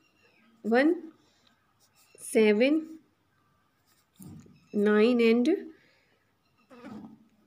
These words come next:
सिक्सटी, ओके। वन, सेवन, नाइन and सिक्सटी, four digit are given। इनमें से हमने अब देखना है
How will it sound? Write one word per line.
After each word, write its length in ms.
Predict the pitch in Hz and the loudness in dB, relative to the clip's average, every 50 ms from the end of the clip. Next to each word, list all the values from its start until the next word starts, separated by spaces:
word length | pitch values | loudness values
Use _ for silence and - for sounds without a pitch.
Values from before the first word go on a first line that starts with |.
| _ _ _ _ _ _ _ _ _ _ _ _ - - - | _ _ _ _ _ _ _ _ _ _ _ _ -20 -20 -16
सिक्सटी, 580 | - - - 269 - - - - - - 156 - - - _ _ _ _ _ _ _ _ _ _ _ _ _ _ _ | -8 -2 0 0 0 0 -4 -4 -4 -4 -6 -6 -10 -18 _ _ _ _ _ _ _ _ _ _ _ _ _ _ _
ओके। 320 | 226 226 233 302 320 349 359 339 - - - - - - - _ _ _ _ _ _ - - - - - - - - - - - - - 208 202 214 | -8 -4 0 0 2 2 0 -2 -6 -14 -20 -20 -20 -20 -20 _ _ _ _ _ _ -20 -20 -20 -20 -20 -20 -20 -20 -20 -20 -20 -16 -14 -8 -4 0
वन, 380 | 226 247 262 277 302 320 349 339 - - - - _ - _ _ _ _ - _ - - | 4 4 6 6 6 4 4 2 0 -6 -12 -20 _ -20 _ _ _ _ -20 _ -20 -16
सेवन, 540 | - - - 294 269 262 254 262 269 277 277 269 262 | -10 -2 2 4 4 6 6 6 4 4 4 4 4
नाइन 320 | 240 220 214 214 226 240 247 233 | 4 4 4 4 4 4 4 4
and 140 | 226 233 233 | 4 2 0
सिक्सटी, 440 | - 220 214 - - - - - - - - - - - _ _ _ _ _ _ _ _ _ _ - | -2 -6 -6 -6 -8 -8 -8 -8 -10 -10 -16 -20 -20 -20 _ _ _ _ _ _ _ _ _ _ -20
four 380 | - - - 254 240 233 247 262 | -20 -6 0 2 4 4 4 4
digit 600 | 240 277 277 247 240 247 285 302 302 - - - - - _ - | 4 2 2 2 0 0 0 0 0 -2 -6 -14 -18 -16 _ -2
are 180 | 247 269 285 269 247 | 0 2 2 2 2
given। 360 | 285 294 294 302 311 311 311 - - - _ _ _ _ _ _ _ _ _ _ _ _ _ _ _ _ - - - | 2 2 2 2 2 0 -2 -6 -10 -18 _ _ _ _ _ _ _ _ _ _ _ _ _ _ _ _ -20 -16 -6
इनमें 360 | - 302 294 302 330 349 370 392 | 0 2 2 4 4 4 4 4
से 160 | 381 370 359 | 4 4 4
हमने 280 | 349 330 320 330 330 330 320 | 4 4 4 4 2 2 0
अब 180 | 285 277 240 226 | -2 -2 -2 0
देखना 440 | 220 220 208 214 - 254 226 226 233 | 2 2 2 2 2 2 2 2 2
है 160 | 240 214 220 | 2 2 0